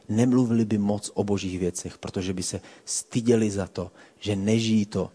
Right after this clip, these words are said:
čemu ve skutečnosti věří. A tohle se skutečně stalo. Samson byl ochočený, skrocený, oni ho teda nakonec zavřeli. Nakonec je tam určitý happy end, kdy ten Samson,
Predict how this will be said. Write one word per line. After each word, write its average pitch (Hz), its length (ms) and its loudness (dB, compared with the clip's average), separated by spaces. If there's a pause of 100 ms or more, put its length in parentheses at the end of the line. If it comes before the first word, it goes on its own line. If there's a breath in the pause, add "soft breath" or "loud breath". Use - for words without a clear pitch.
(200 soft breath)
čemu 101 300 -2
ve 95 80 -2
skutečnosti - 680 -6
věří. 90 460 -4 (240)
A - 80 -8
tohle 190 240 6
se 165 120 0
skutečně 165 440 2
stalo. 143 300 4
Samson 139 420 4
byl 123 220 8 (280 loud breath)
ochočený, 147 640 4
skrocený, 135 680 2
oni 123 160 2
ho 110 120 2
teda 107 240 2
nakonec 101 500 -2 (320 loud breath)
zavřeli. 135 480 4
Nakonec 135 480 4
je 123 60 6
tam 117 280 2
určitý 127 440 0
happy 127 320 6
end, 143 120 6
kdy 135 220 2
ten 123 280 2
Samson, 123 600 0